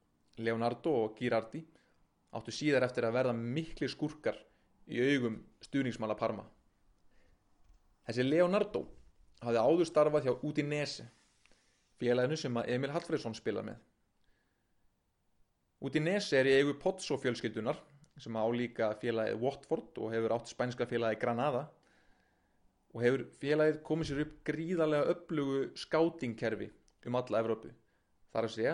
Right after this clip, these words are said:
þeir eru með marga njósnara, vítt net af njósnurum um alla Evrópu, sérstaklega á Balkanskaga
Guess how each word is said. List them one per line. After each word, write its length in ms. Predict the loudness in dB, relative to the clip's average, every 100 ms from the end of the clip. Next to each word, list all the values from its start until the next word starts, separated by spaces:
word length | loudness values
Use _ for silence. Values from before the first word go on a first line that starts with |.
| -2
þeir 140 | -4
eru 140 | -2 -4
með 140 | -4 0
marga 400 | 0 0 -2 -2
njósnara, 460 | -2 -4 -6 -4 -6 -10 _ _ _ _ _ -12
vítt 320 | -10 -10 -2
net 260 | 2 2
af 60 | 0
njósnurum 460 | -2 -4 -6 -8 -8
um 120 | -4 -4
alla 240 | 0 0
Evrópu, 320 | 2 0 -2 -10 -12 _ -10
sérstaklega 560 | -4 -4 -2 -2 -2 -2
á 60 |
Balkanskaga 680 | -4 -4 -6 -4 0 2 0